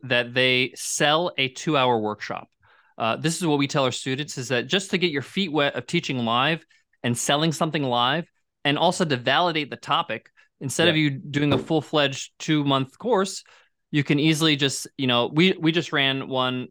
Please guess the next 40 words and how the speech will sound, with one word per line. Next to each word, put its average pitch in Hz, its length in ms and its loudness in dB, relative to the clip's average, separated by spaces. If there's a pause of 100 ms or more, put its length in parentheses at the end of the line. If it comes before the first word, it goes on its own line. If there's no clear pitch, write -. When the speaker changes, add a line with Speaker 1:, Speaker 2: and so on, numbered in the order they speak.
Speaker 1:
called 120 320 -2
Win 123 180 0
the 117 80 -2
Year, 170 300 2
which 139 160 -2
was 117 140 -8
about 113 180 0
planning 127 260 0
your 117 120 -2
year 131 160 -2
and 123 60 -2
your 110 100 -4
goals. 139 340 2
And 135 100 -2
it - 20 0
was 127 100 -2
just 139 180 -6
two 196 140 2
hours. 156 420 0 (300)
And 127 160 0
we, 127 180 0
uh, 113 460 2
we, 131 140 -8
you 131 100 -2
know, 117 80 2
we 120 120 -2
charged 131 380 0
a 123 100 0
minimum 127 280 4
amount, 117 240 2
like 113 160 -2
nineteen 123 320 -2
dollars. 117 340 0 (220)
My, 151 260 0
the 139 80 -8
point - 280 0
of 151 140 0
us 151 220 -2
is 135 100 -10
just, 135 280 -4